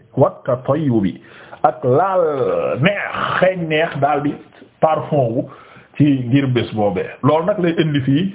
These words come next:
mooy yoonal goo xam ne moom la ko ash-shari'u alayhi salatu wassalam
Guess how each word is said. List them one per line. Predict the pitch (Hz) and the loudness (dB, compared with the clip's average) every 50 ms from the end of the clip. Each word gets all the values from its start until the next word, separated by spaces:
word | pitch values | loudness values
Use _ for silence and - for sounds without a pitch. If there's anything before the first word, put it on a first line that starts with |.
| - - | -2 0
mooy | 127 135 139 143 | 2 2 2 2
yoonal | 143 147 151 156 156 151 143 135 | 2 2 2 2 2 0 0 0
goo | 131 135 131 131 | 0 0 2 2
xam | 143 131 131 131 | 0 0 2 2
ne | 127 | 2
moom | 127 131 135 135 | 2 2 2 0
la | 131 127 | 0 2
ko | 135 127 | 2 0
ash-shari'u | 123 127 - - 147 147 151 147 139 120 117 139 190 - - - - - - - - | 0 0 0 0 2 2 2 2 2 0 0 -2 -2 -4 -10 -18 -20 -20 -20 -10 -2
alayhi | - - 131 135 131 131 127 127 - | 0 0 2 2 2 2 0 2 2
salatu | 131 127 123 120 120 117 - 117 | 2 4 4 2 2 0 0 0
wassalam | 113 110 - - 117 113 110 107 | 0 0 2 2 2 2 2 2